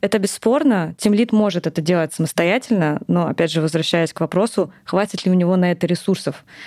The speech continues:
Если мы представим, что у тимлида есть команда, в которой двадцать человек разработки с разными распределенными зонами, типа там бэкэнд, фронтенд, а есть еще фуллстаки, а есть Q A и так далее и тому подобное, и он тимлид всей этой команды,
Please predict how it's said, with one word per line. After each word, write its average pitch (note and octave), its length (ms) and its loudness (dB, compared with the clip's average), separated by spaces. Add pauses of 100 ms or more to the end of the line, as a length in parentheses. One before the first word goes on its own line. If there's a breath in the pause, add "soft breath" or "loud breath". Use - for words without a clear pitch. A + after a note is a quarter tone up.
(140 loud breath)
Если F#3+ 240 2
мы G3 120 2
представим, G3+ 440 0
что - 180 -2
у F3+ 40 2
тимлида F#3 420 2
есть F3 440 0
команда, F#3 400 0
в - 40 -18
которой F3 260 0
двадцать F3 340 -2
человек E3+ 360 0
разработки F3+ 760 0 (120)
с E3+ 760 0
разными F3 440 0
распределенными D#3+ 720 0
зонами, G3 400 2
типа D#3 240 -4
там C#3+ 180 0
бэкэнд, D#3 420 0
фронтенд, D#3 460 0
а D3+ 60 2
есть D3+ 180 0
еще D3+ 180 -2
фуллстаки, D3 500 -2
а C#3+ 40 0
есть C#3 240 -4
Q - 140 0
A C#3+ 140 0
и C3+ 40 -4
так C#3+ 160 -4
далее D3 240 0
и D3 40 -4
тому D3 220 0
подобное, G#3 460 0
и F3+ 160 -2
он E3 240 0
тимлид E3 460 -2 (140)
всей E3 320 0
этой D#3+ 180 -2
команды, F3+ 540 0